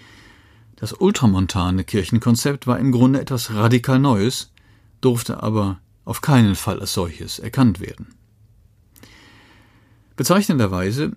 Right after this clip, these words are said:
ist genau das der springende Punkt der Theorie der Invention of Tradition à la Hobsbawm. Die erfundenen Traditionen sollen eine exklusive, oft gerade auch religiös begründete Auserwähltheit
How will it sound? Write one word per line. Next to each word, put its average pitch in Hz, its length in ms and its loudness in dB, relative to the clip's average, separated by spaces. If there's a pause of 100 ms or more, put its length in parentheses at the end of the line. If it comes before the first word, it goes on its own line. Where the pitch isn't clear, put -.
(140)
ist - 180 -6
genau 135 240 4
das 151 420 -2
der 107 120 -4
springende 135 420 2
Punkt 127 400 0
der 120 100 0
Theorie 113 460 4
der 123 160 0
Invention 113 520 2
of - 140 -8
Tradition 123 640 0 (140)
à 123 120 -8
la 113 140 -2
Hobsbawm. 90 600 -8 (1200)
Die 143 100 0
erfundenen 180 480 2
Traditionen 127 720 0
sollen 127 220 4
eine 113 320 0
exklusive, 113 960 0 (340)
oft - 440 -4
gerade 110 340 2
auch - 140 -4
religiös 117 420 2
begründete 107 680 0
Auserwähltheit 110 1120 -2